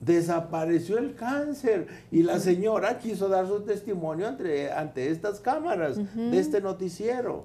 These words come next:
Speaker 2: Sí.
Speaker 1: Bueno, obviamente, tenemos opciones. Yo lo que le quiero decir,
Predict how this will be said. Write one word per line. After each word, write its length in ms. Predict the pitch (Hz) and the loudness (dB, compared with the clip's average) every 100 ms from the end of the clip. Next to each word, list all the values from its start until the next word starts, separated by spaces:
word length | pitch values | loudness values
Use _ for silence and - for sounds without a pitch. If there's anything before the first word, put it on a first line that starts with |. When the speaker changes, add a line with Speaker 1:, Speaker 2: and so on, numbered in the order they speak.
| - | -14
Speaker 2:
Sí. 560 | - 202 196 214 247 262 | -10 -6 -4 -4 -6 0
Speaker 1:
Bueno, 240 | 196 190 - | 2 2 0
obviamente, 800 | 196 226 214 190 139 - 117 92 - - - - - - - | -2 0 0 -2 -6 -6 -6 -6 -12 -20 -20 -20 -20 -6 0
tenemos 420 | 190 226 220 214 | 0 -2 -4 -6
opciones. 760 | 196 - 185 143 104 92 - - - - - | -6 -2 -2 -2 -8 -12 -18 -20 -20 -6 0
Yo 120 | 233 | 2
lo 160 | 214 | 2
que 100 | 202 | 2
le 140 | 175 160 | 2 2
quiero 260 | 180 165 | 2 4
decir, 420 | 147 127 135 110 | 2 0 0 -2